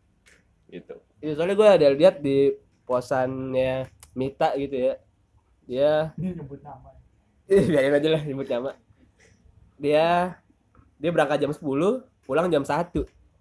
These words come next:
Speaker 2: Anjir, berasa S D, anjir.
Speaker 1: Iya.
Speaker 2: Gue S D berangkat jam sembilan,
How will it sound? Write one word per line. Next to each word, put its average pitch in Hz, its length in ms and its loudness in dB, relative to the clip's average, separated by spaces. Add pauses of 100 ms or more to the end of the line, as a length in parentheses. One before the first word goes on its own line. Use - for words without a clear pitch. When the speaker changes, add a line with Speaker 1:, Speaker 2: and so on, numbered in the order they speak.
(260)
Speaker 2:
Anjir, 151 540 -2
berasa 131 680 -4
S 107 380 -8
D, 156 80 -6
anjir. 175 560 -6
Speaker 1:
Iya. 180 400 -18 (400)
Speaker 2:
Gue 160 160 0
S 180 240 4
D 220 80 4
berangkat 151 400 0
jam 156 80 0
sembilan, 151 340 -4